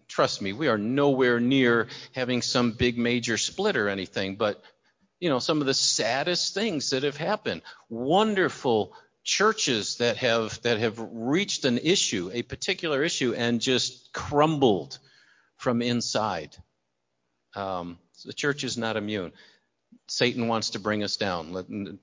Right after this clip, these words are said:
can't, can't ever forget this. I found this from a guy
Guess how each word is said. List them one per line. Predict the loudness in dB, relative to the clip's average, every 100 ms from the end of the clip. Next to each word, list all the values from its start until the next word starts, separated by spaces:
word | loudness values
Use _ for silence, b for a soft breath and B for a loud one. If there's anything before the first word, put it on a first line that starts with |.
| -10
can't, | -4 -4 -6 -8
can't | -6 -4
ever | -4 -4
forget | -4 -6 -4 -4
this. | -4 -6 -8 B B B B
I | 0
found | 4 4 6
this | 6 6
from | 4 2
a | 4
guy | 6 6 4